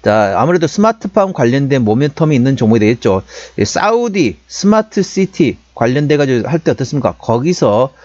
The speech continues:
예를 들면 뭐 석유화학 중심으로 무슨 발전사고 그러면은 상당히 이상하겠죠. 그래서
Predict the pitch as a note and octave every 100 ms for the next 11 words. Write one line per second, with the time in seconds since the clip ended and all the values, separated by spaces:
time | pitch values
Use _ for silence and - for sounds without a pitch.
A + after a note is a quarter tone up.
0 | - _ A2+ C#3 D3 A#2 F#2+ - F3+ F3
1 | F3+ E3+ E3+ D#3 - D3 C3 C#3+ C#3 B2
2 | A#2 A#2+ - A2+ A2 C3+ B2+ A#2 F#2 D3+
3 | E3 D#3+ D#3 - _ _ _ - A3 -
4 | G3 A3+ G#3+ C3+ A2 C3 B2+ D#3+ F3+ A2+
5 | E2 - C3+ C#3